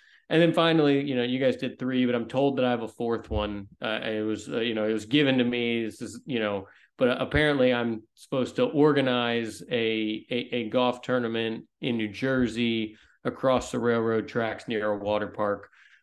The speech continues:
for the hosting team of, of this podcast. Um, so we'll, we'll see what we can do about that. That, that was given to me. I, I'm not claiming that goal. I'm not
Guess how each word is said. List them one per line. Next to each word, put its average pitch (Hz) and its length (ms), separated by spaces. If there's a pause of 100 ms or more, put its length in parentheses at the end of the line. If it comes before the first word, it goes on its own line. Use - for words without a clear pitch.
(220)
for 127 240
the 110 140
hosting 110 560
team 98 680
of, 107 340
of 107 200
this 110 200
podcast. 98 840
Um, 98 580
so 110 420
we'll, 131 440
we'll 127 160
see 117 200
what 104 140
we 104 120
can 101 160
do 104 120
about 98 240
that. 98 220
That, 143 220
that 170 120
was 151 140
given 180 240
to 165 60
me. 160 280 (160)
I, 156 260
I'm 147 120
not 156 240
claiming 208 380
that 185 180
goal. 175 380
I'm 139 120
not 131 300